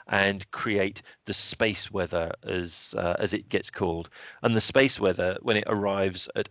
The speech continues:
Earth, i-, which is in the form of, of energetic particles being released and energetic radiation being released. When the particles arrive at Earth, they can interact with the magnetic field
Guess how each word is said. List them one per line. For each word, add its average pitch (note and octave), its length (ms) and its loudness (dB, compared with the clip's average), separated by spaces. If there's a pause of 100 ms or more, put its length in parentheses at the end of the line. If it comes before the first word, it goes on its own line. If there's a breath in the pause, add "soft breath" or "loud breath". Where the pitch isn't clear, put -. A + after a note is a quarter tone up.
Earth, F#2+ 460 4 (280 loud breath)
i-, G#2+ 40 0
which A2 200 -2
is G#2+ 100 2
in A2 120 4
the G2 40 0
form G#2 400 4
of, F#2+ 220 0
of G#2 240 -2
energetic G#2 560 0
particles G2+ 640 2
being F2+ 280 -2
released F2 560 0
and F#2 340 0 (120)
energetic F#2 480 -2
radiation F#2 640 4
being E2 220 0
released. E2 480 -4 (720 loud breath)
When D#3+ 140 8
the F3 40 6
particles D#3 640 4
arrive G2 360 4
at - 160 -6
Earth, F2+ 340 4 (300 loud breath)
they B2 100 6
can C3 200 4
interact A#2+ 680 0
with G#2 280 -2
the G2+ 220 2
magnetic F#2+ 440 -2
field A#2 520 2